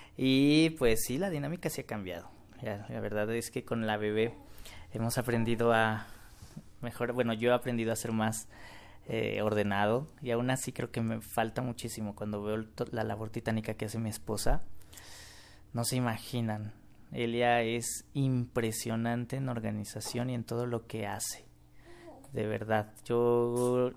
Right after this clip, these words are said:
la admiro muchísimo. Amigos, admiren, admiren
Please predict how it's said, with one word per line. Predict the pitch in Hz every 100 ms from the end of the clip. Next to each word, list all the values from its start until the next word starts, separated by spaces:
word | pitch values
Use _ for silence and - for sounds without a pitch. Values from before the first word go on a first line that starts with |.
| -
la | 131
admiro | 117 127 127
muchísimo. | 131 120 120 - 113 107 104 - - - - - -
Amigos, | 120 127 127 117 110 - -
admiren, | 131 - 123 123 123 120 135 - - -
admiren | 120 - 120 117 120 123 139